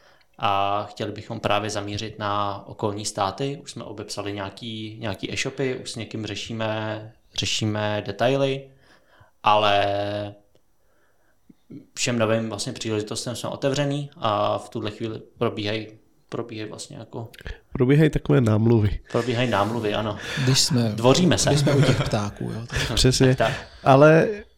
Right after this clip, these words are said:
Speaker 2: ale jak říká Pepa, jako jedna spolupráce, která je tady v blízkém zahraničí, ta už je v podstatě, tam už je to ve fázi, že
Speaker 1: Mhm.
Speaker 2: my už disky vlastně jenom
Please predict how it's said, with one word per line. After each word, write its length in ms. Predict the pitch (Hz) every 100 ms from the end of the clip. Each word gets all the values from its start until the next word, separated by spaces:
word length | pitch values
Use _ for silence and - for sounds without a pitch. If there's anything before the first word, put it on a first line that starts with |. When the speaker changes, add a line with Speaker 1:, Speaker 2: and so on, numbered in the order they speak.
| 262
Speaker 2:
ale 180 | 147 151
jak 100 | 160
říká 240 | 165 185
Pepa, 340 | 180 - 160 143 -
jako 500 | 147 139 160 147 139 135
jedna 320 | 143 147 170
spolupráce, 640 | - 147 139 143 139 139
která 340 | 135 131 127 123
je 80 | 120
tady 280 | 123 123
v 40 | 113
blízkém 440 | 110 113 - 131
zahraničí, 580 | 123 127 135 135 - 135
ta 160 | - -
už 220 | 123 -
je 140 | 123
v 100 | 113
podstatě, 600 | - - - - 120 - 110
tam 220 | 123 120
už 80 | 120
je 60 |
to 120 | -
ve 80 | 120
fázi, 600 | 117 120 117 113 120 117 -
že 180 | 120
Speaker 1:
Mhm. 120 | 110 117
Speaker 2:
my 140 | 123
už 320 | 123 110 - -
disky 260 | 120 -
vlastně 280 | 110 110 113
jenom 240 | 110 107